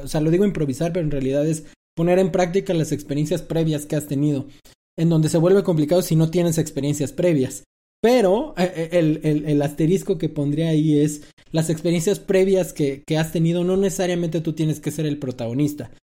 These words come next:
Es decir, probablemente alguien se comportó así contigo, o probablemente tú viste que se comportaron así con esa persona.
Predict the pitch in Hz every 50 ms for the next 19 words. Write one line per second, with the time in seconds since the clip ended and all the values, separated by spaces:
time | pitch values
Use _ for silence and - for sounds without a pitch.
0 | _ _ - 156 156 165 160 170 160 160 - 165 165 170 175 185 180 185 185 180
1 | 165 185 180 185 170 196 175 160 160 160 151 139 127 - 139 135 135 - 180 175
2 | 170 160 - 180 165 160 156 143 135 - 202 226 214 180 175 175 170 165 - 147
3 | 143 - 147 147 151 160 160 160 160 156 156 156 156 160 160 - 208 202 190 190
4 | 185 160 - - - - 147 139 - 143 - 143 131 131 135 131 - 156 160 160
5 | 151 147 147 135 135 - - 185 160 - - 135 143 151 156 151 - 160 - -
6 | 127 113 117 156 156 147 143 143 147 147